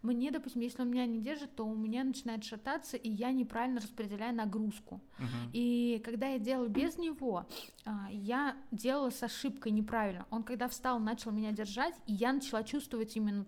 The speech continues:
Speaker 1: там нагрузку,
Speaker 2: Телефон
Speaker 1: на
Speaker 2: на-,
Speaker 1: ягодицах,
Speaker 2: начала
Speaker 1: где
Speaker 2: чувствовать
Speaker 1: нужно.
Speaker 2: телефон.
Speaker 1: Но он не вставал ко мне сзади, не подпирал там мне ничего, он
Speaker 2: Ну,
Speaker 1: встал
Speaker 2: ты
Speaker 1: сбоку.
Speaker 2: описывала так, что он тебе держит таз и
Speaker 1: Он
Speaker 2: волосы,
Speaker 1: держит
Speaker 2: хотел сказать, плечо.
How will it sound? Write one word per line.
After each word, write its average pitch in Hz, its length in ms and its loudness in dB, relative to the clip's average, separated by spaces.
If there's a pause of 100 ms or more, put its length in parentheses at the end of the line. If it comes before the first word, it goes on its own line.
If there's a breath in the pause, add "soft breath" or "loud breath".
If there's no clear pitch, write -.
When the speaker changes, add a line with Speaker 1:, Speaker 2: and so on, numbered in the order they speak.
Speaker 1:
там 311 220 0
нагрузку, 240 440 0
Speaker 2:
Телефон 120 380 6
Speaker 1:
на 113 60 6
Speaker 2:
на-, 113 100 6
Speaker 1:
ягодицах, 175 420 0 (160)
Speaker 2:
начала 123 300 2
Speaker 1:
где 247 140 4
Speaker 2:
чувствовать 285 260 6
Speaker 1:
нужно. 123 60 4
Speaker 2:
телефон. 120 340 4 (260 loud breath)
Speaker 1:
Но 220 140 2
он 247 140 6
не 247 100 10
вставал 247 400 0
ко 196 100 -2
мне 185 200 -2
сзади, 233 320 2
не 202 160 6
подпирал 202 500 2
там 180 200 -4
мне 175 200 -2
ничего, 196 380 -4 (280 loud breath)
он - 100 0
Speaker 2:
Ну, - 20 2
Speaker 1:
встал 143 240 6
Speaker 2:
ты 165 60 8
Speaker 1:
сбоку. 180 200 8
Speaker 2:
описывала 170 400 6
так, 120 220 2
что - 100 -4
он 120 100 2
тебе 120 220 -2
держит 120 340 2
таз 170 220 2 (240)
и 127 340 0 (240)
Speaker 1:
Он 123 120 4
Speaker 2:
волосы, 113 160 6
Speaker 1:
держит 269 260 4
Speaker 2:
хотел - 40 -6
сказать, 110 180 2
плечо. 123 320 6